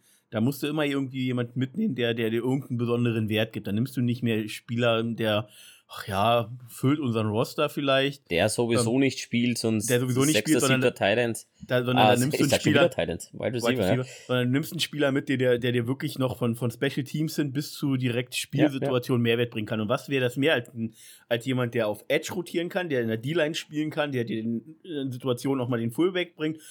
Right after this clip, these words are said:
Speaker 1: Und wenn er dann
Speaker 2: Ja,
Speaker 1: auch Special
Speaker 2: ja.
Speaker 1: Teams Value hat, äh, geht's denn noch besser für den dreiundfünfzigsten Mann im Kader?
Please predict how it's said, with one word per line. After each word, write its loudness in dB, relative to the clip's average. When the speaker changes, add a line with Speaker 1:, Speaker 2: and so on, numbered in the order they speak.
Speaker 1:
Und -2
wenn 0
er 2
dann 4
Speaker 2:
Ja, 0
Speaker 1:
auch -2
Special 0
Speaker 2:
ja. 2
Speaker 1:
Teams 0
Value 2
hat, 0
äh, 4
geht's -4
denn 2
noch 0
besser 2
für -4
den -4
dreiundfünfzigsten -2
Mann -4
im -10
Kader? -4